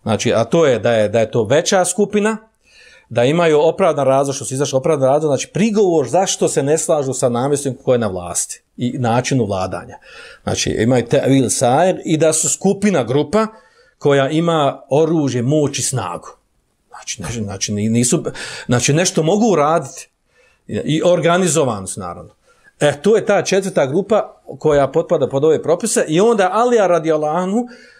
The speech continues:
znači, e, od njeg-, njegovog suneta, borbe, on se borio protiv i Havariđa, e, a jedna od ove skupine su Havariđe. Borio se protiv, e,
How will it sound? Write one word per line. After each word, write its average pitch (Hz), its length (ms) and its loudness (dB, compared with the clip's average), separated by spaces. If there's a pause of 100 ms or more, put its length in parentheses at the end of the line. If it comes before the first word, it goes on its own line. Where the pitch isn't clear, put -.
(100)
znači, 135 420 -2
e, 120 140 2
od 151 240 2
njeg-, 180 160 0
njegovog 214 420 0
suneta, 147 400 0
borbe, 165 580 0 (640)
on 127 160 0
se - 100 -2
borio 160 240 2
protiv 151 340 -2
i 185 120 0
Havariđa, 147 640 0
e, 196 100 -4 (1700)
a 123 80 2
jedna 147 240 0
od 151 100 2
ove 156 120 2
skupine 160 260 -6
su 175 100 -6
Havariđe. 160 520 0
Borio 175 400 2
se 160 180 -2
protiv, 156 360 0
e, 123 40 -10